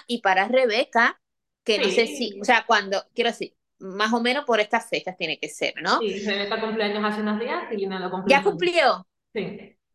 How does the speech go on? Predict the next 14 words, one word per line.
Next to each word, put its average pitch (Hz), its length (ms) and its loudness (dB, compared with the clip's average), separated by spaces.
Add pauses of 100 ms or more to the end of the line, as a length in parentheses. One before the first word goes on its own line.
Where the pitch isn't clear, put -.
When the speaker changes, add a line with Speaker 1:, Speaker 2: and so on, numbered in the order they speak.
Speaker 1:
Ah, 220 300 0
bueno, 143 200 -14
felicidades 180 520 -6
para 190 180 -2
Rebeca 214 480 0 (180)
y 233 180 -4
felicidades 196 720 2 (120)
para 202 260 4
Lina, 220 360 0
nuestras 233 580 0 (240)
acuarianas 208 720 2 (400)
de 269 200 4
confianza. 247 580 0
Speaker 2:
Favoritas. 208 680 4